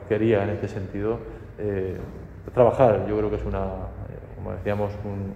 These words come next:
pues un ámbito, eh, que, que hay que trabajarlo y que, eh, bueno, pues es necesario.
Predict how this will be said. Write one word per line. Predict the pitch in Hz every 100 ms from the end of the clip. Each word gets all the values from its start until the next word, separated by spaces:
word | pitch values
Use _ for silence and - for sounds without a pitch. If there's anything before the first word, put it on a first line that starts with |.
| -
pues | 101 -
un | 113
ámbito, | 113 117 113 127 135 - - - -
eh, | 107 101 101 98 98 95 95 95 104 110 -
que, | 104 101 95 95 92 92 - -
que | 104
hay | 107
que | 110
trabajarlo | 110 110 - 120 120 135 - - -
y | 113
que, | - 123 -
eh, | - 104 98 95 104 -
bueno, | - -
pues | -
es | 123
necesario. | 110 - 107